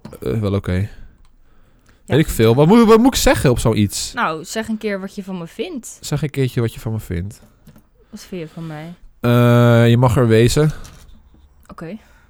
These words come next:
Speaker 1: Af en toe wel een beetje irritant.
Speaker 2: <laughs>
Speaker 1: Kijk, nou, nou komt het.
Speaker 2: Ja, nee, vert-, nee, vertel, spill it.
Speaker 1: We, we, dit is, eh, dit
Speaker 2: Misschien
Speaker 1: is
Speaker 2: is dit wel de laatste podcastopname met mij erbij.
Speaker 1: dit is, eh, familietheorie. Hoe noem je dat ook alweer? Eh,
Speaker 2: Relatietherapie.
Speaker 1: relatietherapie.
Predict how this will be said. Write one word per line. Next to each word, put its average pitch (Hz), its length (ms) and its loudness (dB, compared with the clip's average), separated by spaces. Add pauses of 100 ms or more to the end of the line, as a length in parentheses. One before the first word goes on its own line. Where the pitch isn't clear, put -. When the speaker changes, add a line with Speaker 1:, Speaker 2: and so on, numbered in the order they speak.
(600)
Speaker 1:
Af 113 100 0
en - 60 -8
toe 120 120 -2
wel 110 80 4
een 110 100 2
beetje 107 200 2
irritant. 98 540 -2 (260)
Speaker 2:
<laughs> - 260 -6
Speaker 1:
Kijk, 98 200 -2
nou, 151 240 4
nou 180 180 6
komt 143 300 4
het. 101 360 2
Speaker 2:
Ja, 208 160 -6
nee, 269 240 -8
vert-, - 300 -16
nee, 180 220 -10
vertel, 117 460 -16
spill - 340 -16
it. 104 280 -16
Speaker 1:
We, 117 220 0
we, 123 100 0
dit 139 180 2
is, 151 200 0
eh, 143 320 6
dit 135 100 6
Speaker 2:
Misschien 151 200 0
Speaker 1:
is 208 60 4
Speaker 2:
is 214 80 0
dit 214 160 0
wel 196 120 -2
de 180 60 -8
laatste 185 640 -6
podcastopname 202 840 -16
met 170 160 -18
mij 156 220 -16
erbij. 156 360 -14
Speaker 1:
dit 123 160 -2
is, 135 200 0
eh, 127 160 4
familietheorie. 131 720 2
Hoe 123 120 2
noem 151 100 2
je 165 60 2
dat 160 100 0
ook 156 120 -2
alweer? 160 200 2
Eh, 143 60 0
Speaker 2:
Relatietherapie. 131 500 -2
Speaker 1:
relatietherapie. 120 1000 2